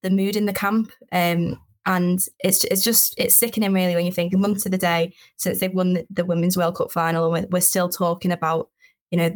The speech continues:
the kiss and, and the subsequent fallout of it. And it has been a complete circus in the way that it's been handled. And I think, as Jack, you, you mentioned there,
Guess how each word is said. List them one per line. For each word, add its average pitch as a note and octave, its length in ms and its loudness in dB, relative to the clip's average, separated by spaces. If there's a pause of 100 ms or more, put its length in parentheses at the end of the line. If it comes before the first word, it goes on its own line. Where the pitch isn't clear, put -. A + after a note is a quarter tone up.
(120)
the F#3 80 -4
kiss F3 420 0
and, F3 220 0
and E3+ 320 0
the F3 240 -2
subsequent - 580 0
fallout E3 400 0
of D#3+ 140 -4
it. E3 160 -2
And E3+ 100 0
it - 60 -4
has F3+ 220 0
been E3+ 120 0
a F3 60 -2
complete F3+ 360 -2
circus E3 480 0
in F3 60 0
the F3 80 2
way E3 160 0
that - 300 0
it's - 100 -4
been E3+ 220 -2
handled. F3+ 560 0 (480)
And E3+ 120 0
I E3+ 40 -2
think, - 360 -2
as F3+ 140 0
Jack, - 280 -2
you, E3+ 200 0
you E3+ 140 0
mentioned F3 400 0
there, F3+ 300 2